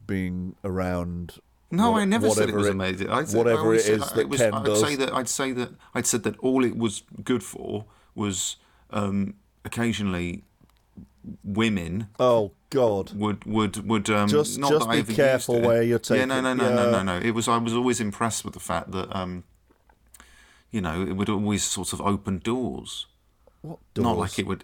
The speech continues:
Speaker 2: they'd just be
Speaker 1: Legs,
Speaker 2: like,
Speaker 1: you
Speaker 2: "Oh,
Speaker 1: mean?
Speaker 2: wow,
Speaker 1: Do you
Speaker 2: that's
Speaker 1: mean
Speaker 2: amazing."
Speaker 1: legs?
Speaker 2: Yeah, well, yeah, no,
Speaker 1: What?
Speaker 2: but I never used it like that.
Speaker 1: Oh,
Speaker 2: It was always,
Speaker 1: God,
Speaker 2: it was
Speaker 1: this
Speaker 2: always
Speaker 1: is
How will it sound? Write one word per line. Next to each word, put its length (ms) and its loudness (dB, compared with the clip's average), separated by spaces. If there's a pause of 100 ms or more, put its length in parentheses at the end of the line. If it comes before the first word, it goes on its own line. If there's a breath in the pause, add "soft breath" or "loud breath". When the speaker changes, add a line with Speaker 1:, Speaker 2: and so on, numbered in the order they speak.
(120)
Speaker 2:
they'd 180 0
just 240 -4
be 80 2
Speaker 1:
Legs, 20 2
Speaker 2:
like, 340 0
Speaker 1:
you 80 -4
Speaker 2:
"Oh, 40 0
Speaker 1:
mean? 180 0
Speaker 2:
wow, 280 -4
Speaker 1:
Do 80 0
you 40 2
Speaker 2:
that's 100 2
Speaker 1:
mean 120 2
Speaker 2:
amazing." 220 4
Speaker 1:
legs? 220 4
Speaker 2:
Yeah, 280 -2
well, 380 -4
yeah, 260 0 (140)
no, 0 - (140)
Speaker 1:
What? 80 -2
Speaker 2:
but 160 0
I 60 4
never 220 -2
used 400 2
it 80 -8
like 220 -6
that. 200 -4
Speaker 1:
Oh, 580 4
Speaker 2:
It 40 -2
was 140 -4
always, 260 2
Speaker 1:
God, 160 6
Speaker 2:
it 60 4
was 100 2
Speaker 1:
this 100 2
Speaker 2:
always 160 4
Speaker 1:
is 240 -2